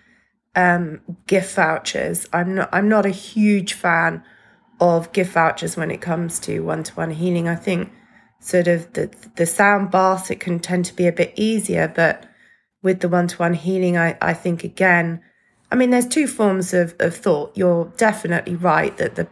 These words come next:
the person needs to, it's a very personal journey that you're taking with somebody, the client and healer relationship. But also there, there is, uh, if you are sort of closely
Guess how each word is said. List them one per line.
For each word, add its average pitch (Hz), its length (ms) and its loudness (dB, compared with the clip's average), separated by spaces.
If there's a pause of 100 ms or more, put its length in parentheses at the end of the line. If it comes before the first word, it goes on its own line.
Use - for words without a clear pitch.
the 180 100 0
person 180 500 0
needs 170 380 -2
to, 165 380 -4 (340)
it's - 100 -18
a 180 40 -6
very 214 160 4
personal 185 920 0 (600)
journey 196 600 4
that - 200 -4
you're 165 160 -2
taking 175 580 0
with 180 220 4
somebody, 156 720 -2 (380)
the 170 80 0
client 170 560 0
and 160 260 -4
healer 165 380 0
relationship. 165 880 0 (520)
But 175 140 -2
also 180 560 4
there, 170 320 2
there 175 300 2
is, 170 440 0 (160)
uh, 151 380 -4
if - 260 -4
you 170 160 0
are 156 320 2 (420)
sort 170 220 0
of 165 100 -2
closely 175 760 0